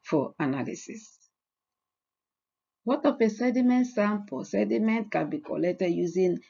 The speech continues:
a shovel, a trowel, a scoop, an agar Ekman, or Pona dredge. You can also take bottom graph sampler when you want to sample very deep, you know, and you collect your samples and you homogenize and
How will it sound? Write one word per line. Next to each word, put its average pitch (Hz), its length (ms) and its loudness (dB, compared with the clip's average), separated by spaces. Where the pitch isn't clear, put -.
a 147 120 -2
shovel, 160 760 0
a 147 140 2
trowel, 180 580 -2
a 143 100 0
scoop, 202 680 0
an 156 200 -2
agar 190 440 0
Ekman, 190 520 0
or 160 220 0
Pona 208 420 2
dredge. 143 400 -8
You 185 120 -2
can 170 240 -4
also 233 280 0
take 202 300 0
bottom 175 400 -2
graph 160 220 2
sampler 160 480 -4
when 180 180 6
you 165 140 6
want 170 240 0
to 165 100 -4
sample 160 320 -2
very 165 420 6
deep, 131 280 -8
you 143 160 -2
know, 196 220 0
and 151 200 -2
you 147 100 -2
collect 175 340 2
your 151 140 2
samples 190 760 -4
and 151 140 -2
you 147 140 2
homogenize 156 720 0
and 139 260 -6